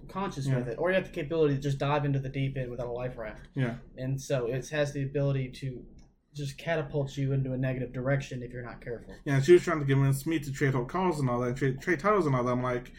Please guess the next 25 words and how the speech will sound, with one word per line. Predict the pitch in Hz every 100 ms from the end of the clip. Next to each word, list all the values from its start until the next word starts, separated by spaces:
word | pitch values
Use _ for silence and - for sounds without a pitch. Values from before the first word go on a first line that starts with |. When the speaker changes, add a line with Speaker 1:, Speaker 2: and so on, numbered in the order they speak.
| - -
Speaker 2:
"No, | 127 147 180
why | 120 127
would | 160 160
I |
trade | 143 151 135 147
you? | 147 131 123 - -
Yes, | 156 147 151
you |
have | 135 123
a |
car | - 139 127
I |
want, | 113 131 123 113 - -
but | 127 117 - - - - -
it | 147 139
is, | 131
like, | 127 120 - - - _ - -
five | - 127 143
to | 139
six | 131 135 -
years | 143 131
old | 135 127
at |
the | 120 -
time. | 127 123 123